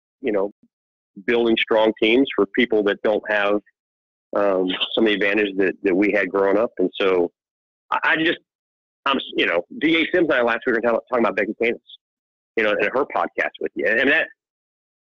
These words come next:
you know, D A to, I mean, D A is just an incredibly warm, funny guy, but he's talking about, listen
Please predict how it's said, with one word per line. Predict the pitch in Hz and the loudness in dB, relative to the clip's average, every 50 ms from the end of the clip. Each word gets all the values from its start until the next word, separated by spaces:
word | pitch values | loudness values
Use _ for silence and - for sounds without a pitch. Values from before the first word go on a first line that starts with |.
| _ _ _ _ | _ _ _ _
you | - 151 | 0 0
know, | 131 127 | 0 2
D | 123 151 156 165 | 0 0 2 2
A | 170 165 160 - | 2 0 0 -2
to, | - 143 127 123 | -4 -4 -2 -2
I | 143 | 0
mean, | 139 131 127 123 - - - - _ _ _ _ _ _ _ _ _ _ _ _ 113 | 0 0 0 0 -2 -4 -8 -12 _ _ _ _ _ _ _ _ _ _ _ _ -2
D | 151 147 147 | 0 0 2
A | 143 139 135 123 | 2 0 0 0
is | 117 - | -2 -2
just | 123 117 - | -6 -8 -4
an | 113 110 | -6 -6
incredibly | 101 - - 117 113 107 107 107 | -6 -4 -4 -4 -2 0 0 0
warm, | 107 101 101 101 107 107 110 104 101 98 101 98 95 _ _ _ _ _ _ _ _ | 0 -2 0 0 0 2 2 2 0 0 -2 -4 -6 _ _ _ _ _ _ _ _
funny | - 113 107 101 | -2 -2 0 -2
guy, | 90 92 104 110 127 127 | -2 -2 -4 -2 -2 -4
but | 107 92 110 | -4 -4 -6
he's | 107 - - - | -8 -6 -6 -4
talking | - 143 131 - - 127 120 | -2 -2 -2 -2 -2 -2 -2
about, | 110 104 101 95 - | 0 0 -2 0 0
listen | 117 117 120 131 127 - - 120 | 2 2 2 2 2 0 -2 -2